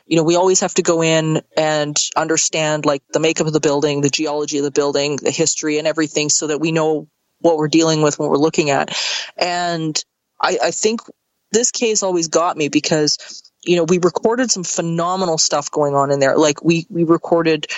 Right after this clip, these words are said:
everything from this hospital still working and running. The, there was no power to it at the time.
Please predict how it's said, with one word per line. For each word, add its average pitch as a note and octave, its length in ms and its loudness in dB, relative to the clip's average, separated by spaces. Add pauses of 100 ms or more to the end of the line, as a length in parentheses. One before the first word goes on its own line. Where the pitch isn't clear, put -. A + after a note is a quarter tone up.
(360)
everything F3+ 480 -2
from D#3+ 340 -2
this D#3+ 160 2
hospital E3+ 500 -2
still D#3+ 260 0
working E3 380 0
and D3 100 0
running. D#3 320 2
The, D#3 180 0
there E3 120 0
was E3+ 120 0
no G3+ 100 -2
power D#3+ 340 0
to C#3 220 0
it A#2+ 180 -2
at D3 100 0
the D3 80 -4
time. G#2 320 -2